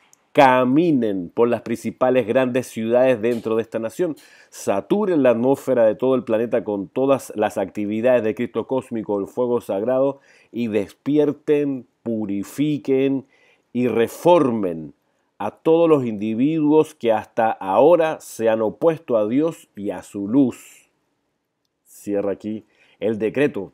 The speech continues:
¿Se dan cuenta? Es un decreto, es una orden. Dice aquí, Exijo y ordeno que legiones, legiones y legiones de seres cósmicos.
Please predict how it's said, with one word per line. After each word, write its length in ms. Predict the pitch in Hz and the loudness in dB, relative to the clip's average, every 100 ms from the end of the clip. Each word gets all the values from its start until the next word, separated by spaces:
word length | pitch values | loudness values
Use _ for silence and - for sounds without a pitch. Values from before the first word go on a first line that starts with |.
| _ | _
¿Se 120 | - | -10
dan 140 | 101 120 | -6 -4
cuenta? 320 | 170 131 87 | -4 -4 -8
Es 160 | - 104 | -10 -10
un 120 | 95 | -8
decreto, 360 | 98 151 104 | -2 -2 0
es 80 | 101 | -4
una 240 | 110 98 104 | -4 0 4
orden. 320 | 160 120 104 | 4 2 -4
Dice 180 | 104 104 | -6 -6
aquí, 200 | 120 110 | -2 -4
Exijo 440 | - 175 165 170 | -4 -8 -2 -2
y 100 | 127 | 0
ordeno 920 | 110 95 87 101 131 220 156 104 85 _ _ _ _ _ | 0 -2 -6 -8 -2 0 2 -2 -6 _ _ _ _ _
que 80 | 110 | -4
legiones, 540 | 113 117 - 185 175 143 | -4 -2 0 0 0 -2
legiones 500 | 117 - 170 165 143 | -4 -4 -4 -2 -2
y 40 | |
legiones 560 | 110 - 165 139 98 87 | -4 -2 0 0 -2 -6
de 100 | 98 | -6
seres 280 | 127 120 | -6 -6
cósmicos. 680 | - 117 - 90 76 71 _ | -6 -8 -8 -14 -16 -18 _